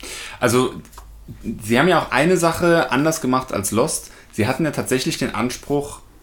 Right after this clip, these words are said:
so gut wie alles, nicht alles, äh, ich hab noch ein paar Sachen aufgeschrieben, die fehlen,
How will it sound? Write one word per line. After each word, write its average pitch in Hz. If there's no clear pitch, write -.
so 110
gut 226
wie 208
alles, 151
nicht 190
alles, -
äh, 147
ich -
hab -
noch 135
ein 127
paar 123
Sachen 117
aufgeschrieben, 127
die 113
fehlen, 135